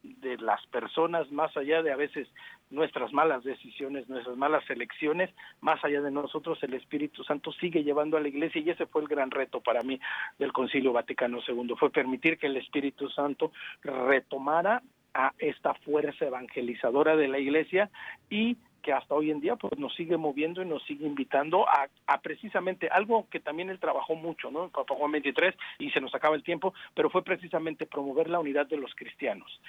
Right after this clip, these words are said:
¿eh? De los cristianos, el diálogo, él estuvo cerca de las iglesias orientales, él,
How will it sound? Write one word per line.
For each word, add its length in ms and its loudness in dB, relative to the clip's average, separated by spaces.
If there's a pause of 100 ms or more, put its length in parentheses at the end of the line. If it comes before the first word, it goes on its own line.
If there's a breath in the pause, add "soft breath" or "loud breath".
(220 loud breath)
¿eh? 100 0
De 80 4
los 160 0
cristianos, 540 -4
el 100 -6
diálogo, 480 4
él 80 -4
estuvo 360 -14
cerca 340 -6
de 80 -4
las 200 -6
iglesias 460 -8
orientales, 720 2
él, 240 0